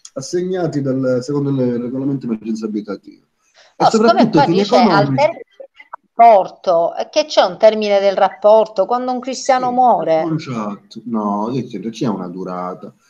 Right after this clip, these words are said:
Speaker 1: Ah, beh, ovviamente sarà prorogata, io penso, all'infinito, fino a quando il bene è nel rispetto delle norme, però ci sarà un
Speaker 2: Eh,
Speaker 1: giorno.
Speaker 2: ah, ok, quindi comunque
Speaker 1: Potrebbe essere anche il
Speaker 2: formalmente
Speaker 1: cittadino che lo vuole, non lo vuole più e ci rinuncia. Dico, mi pare un'ipotesi molto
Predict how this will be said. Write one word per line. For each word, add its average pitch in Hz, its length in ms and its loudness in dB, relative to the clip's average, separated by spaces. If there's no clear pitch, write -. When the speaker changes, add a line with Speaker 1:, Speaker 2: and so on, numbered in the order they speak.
Speaker 1:
Ah, 135 120 -6
beh, 117 100 2
ovviamente 131 360 4
sarà 113 200 0
prorogata, 117 480 2
io 107 160 -2
penso, 107 340 -4
all'infinito, 98 540 -8
fino 95 120 -14
a 90 40 -20
quando 98 240 -14
il 98 60 -12
bene 98 280 -12
è 98 60 -14
nel 104 140 -10
rispetto 104 420 -4
delle 101 160 0
norme, 98 320 -4
però 110 200 -4
ci - 140 -8
sarà 123 200 2
un 107 140 2
Speaker 2:
Eh, - 20 2
Speaker 1:
giorno. 98 320 0
Speaker 2:
ah, 247 260 2
ok, - 440 -4
quindi 220 200 -10
comunque 254 500 0
Speaker 1:
Potrebbe 202 340 4
essere 170 220 2
anche 165 120 2
il 143 60 -2
Speaker 2:
formalmente - 20 -
Speaker 1:
cittadino 156 600 0
che 127 100 -2
lo 123 180 2
vuole, 117 280 0
non 117 160 -2
lo 113 100 -2
vuole 113 240 -4
più 110 200 -16
e 95 60 -20
ci - 180 -20
rinuncia. 98 480 -20
Dico, 110 160 -18
mi 113 80 -8
pare 131 180 -8
un'ipotesi 113 440 -6
molto 107 440 -8